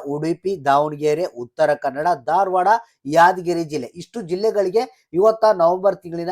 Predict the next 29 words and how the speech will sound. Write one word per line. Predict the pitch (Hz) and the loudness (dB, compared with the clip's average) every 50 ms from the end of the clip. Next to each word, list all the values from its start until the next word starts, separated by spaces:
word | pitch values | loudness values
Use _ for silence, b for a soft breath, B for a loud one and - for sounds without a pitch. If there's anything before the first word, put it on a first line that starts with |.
| 180 147 | -6 -6
ಅಕ್ಕಿ | 143 - _ - 170 | -8 -10 _ -2 -2
ಹಣವನ್ನ | 160 156 160 156 156 175 | 0 0 -2 -2 -2 -4
ಬಿಡುಗಡೆ | 175 143 117 139 180 190 214 208 208 | -4 -4 -4 -4 -2 0 2 2 2
ಮಾಡ್ತಾ | 185 175 170 160 160 - 160 | 2 2 -2 -2 -2 -2 -2
ಇದ್ದಾರೆ | 156 151 151 151 | -2 -2 -4 -4
ಅಂತ | 139 - | -6 -8
ಮಾಹಿತಿ | - 147 143 135 135 135 151 | -8 -6 -6 -8 -6 -8 -10
ಬಂದಿರುವಂತದ್ದು. | 143 135 135 131 135 135 135 131 120 147 147 165 - - - - b b b b b b - | -10 -10 -12 -12 -10 -10 -10 -10 -12 -12 -4 -2 -2 -2 -2 -4 b b b b b b -6
ಸ್ನೇಹಿತರೆ, | - 214 226 240 208 247 247 247 | -2 0 0 0 0 0 -2 0
ನಿಮ್ಮ | 240 220 220 214 226 208 | -2 -2 0 2 2 2
ಅಕೌಂಟ್ಗಳನ್ನ | 190 - - 220 202 202 214 220 226 214 | 2 2 0 -2 0 2 2 2 2 2
ಒಂದ್ಸಲ | 214 208 196 170 - 196 196 196 | 2 0 -2 -2 -2 -2 -2 -2
ಚೆಕ್ | 185 - 180 180 - _ | -2 -2 -4 -6 -2 _
ಮಾಡ್ಕೊಳ್ಳಿ, | 214 208 185 185 196 190 190 | -2 -2 -2 -4 -2 -2 -2
ಇಲ್ಲ | 185 180 170 175 180 185 | -2 0 2 2 2 2
ಈ | 165 147 156 160 165 | 0 -4 -6 -6 -4
ರೀತಿಯಾಗಿ | 180 185 175 - 185 175 180 180 | -4 -6 -4 -4 -4 -4 -4 -6
ಸ್ಟೇಟಸ್ | - - 160 160 165 185 180 196 | -6 -8 -8 -6 -6 -8 -8 -8
ಅನ್ನ | 185 185 | -8 -8
ಚೆಕ್ | 170 - 175 151 _ | -8 -8 -10 -8 _
ಮಾಡ್ಕೊಳ್ಳಿ. | 165 160 151 160 165 170 185 185 - _ _ _ _ | -8 -8 -6 -4 -4 -4 -4 -4 -6 _ _ _ _
ನಿಮ್ಗೆ | 151 151 151 170 | -16 -6 -2 0
ಹಣ | 180 151 151 165 185 190 | 2 2 2 2 0 0
ಬಂದಿದ್ಯಾ | 151 147 151 156 170 196 175 180 196 185 | 0 -2 -4 -4 -4 -4 0 0 2 2
ಇಲ್ಲ | 175 156 156 160 | 0 -2 0 -2
ಅನ್ನೋದು | 160 151 160 156 170 | -2 -2 -2 -6 -6
ಇಲ್ಲಿ | 170 156 156 | -6 -4 -4
ಆರಾಮಾಗಿ | 151 143 139 143 147 151 143 143 139 151 202 | -4 -4 -2 -2 -2 -2 -4 -6 -8 -8 -10
ಗೊತ್ತಾಗುತ್ತೆ. | 208 151 151 151 147 - 151 135 - 123 117 - - - - - | -8 -6 -6 -6 -2 -2 -2 -2 -2 -6 -14 -18 -18 -20 -20 -20